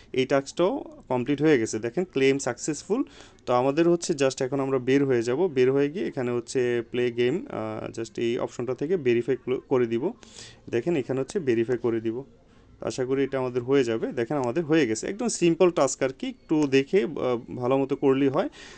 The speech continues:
তো এটা হচ্ছে আমাদের মেইন টাস্ক, swap any token to বিএনবি। তো যেটার জন্য বললাম যে পনেরো ডলার আপনাদের লাগবে, আপনাদের হচ্ছে যে কোনো টোকেনের মাধ্যমে বিএনবি আন-, মানে করতে হবে। তো যাদের কাছে হচ্ছে, আহ, ইউএসডি, ইউএসডিটি আছে তারা হচ্ছে সরাসরি ইউএসডিটির মাধ্যমে বিএনবি করে নেবেন।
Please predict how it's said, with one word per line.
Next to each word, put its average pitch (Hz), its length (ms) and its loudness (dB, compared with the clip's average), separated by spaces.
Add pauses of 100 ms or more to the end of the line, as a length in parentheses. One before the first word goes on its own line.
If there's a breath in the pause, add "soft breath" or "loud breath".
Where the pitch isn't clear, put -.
(160 loud breath)
তো 143 100 4
এটা 165 260 4
হচ্ছে 226 200 4
আমাদের 208 240 6
মেইন 165 220 6
টাস্ক, 190 540 0
swap 156 360 4
any 147 140 2 (100)
token 180 380 2
to 160 360 4
বিএনবি। 139 640 0
তো 147 260 4
যেটার 143 300 4
জন্য 185 180 4
বললাম 147 360 4
যে 170 80 2
পনেরো 147 340 2
ডলার 165 200 2
আপনাদের 160 300 0
লাগবে, 135 340 2
আপনাদের 151 340 0
হচ্ছে 156 220 0
যে 135 180 4
কোনো 170 200 2
টোকেনের 165 380 -2
মাধ্যমে 160 300 2
বিএনবি 160 640 0
আন-, 135 240 -2 (100)
মানে 127 220 0
করতে 165 300 0
হবে। 147 300 2 (340 loud breath)
তো 131 100 2
যাদের 135 320 4
কাছে 196 240 2
হচ্ছে, 214 420 4
আহ, 135 340 2
ইউএসডি, 180 460 8
ইউএসডিটি 180 720 6
আছে 165 260 2
তারা 156 200 2
হচ্ছে 151 180 -2
সরাসরি 160 440 0
ইউএসডিটির 147 420 2
মাধ্যমে 160 360 2
বিএনবি 151 380 2
করে 175 200 4
নেবেন। 180 240 2